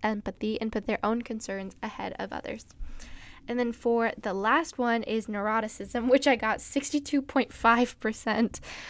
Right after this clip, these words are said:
Um, neuroticism describes a person's tendency to experience negative emotions, including fear, sadness, anxiety, guilt, and shame.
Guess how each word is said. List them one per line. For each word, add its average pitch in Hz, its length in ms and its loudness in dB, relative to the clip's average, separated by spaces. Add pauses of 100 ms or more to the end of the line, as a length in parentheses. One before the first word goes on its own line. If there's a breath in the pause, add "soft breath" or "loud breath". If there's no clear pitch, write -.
(260 loud breath)
Um, 214 380 6
neuroticism 254 680 8
describes 220 480 2
a 208 60 -4
person's 233 420 -4
tendency 214 640 -6
to 233 180 -4
experience 220 600 -4
negative 262 400 -2
emotions, 226 520 -6
including 214 460 -4
fear, 285 420 -4
sadness, 220 460 -4
anxiety, 214 460 -4
guilt, 202 240 -6
and 196 100 -8
shame. - 320 -10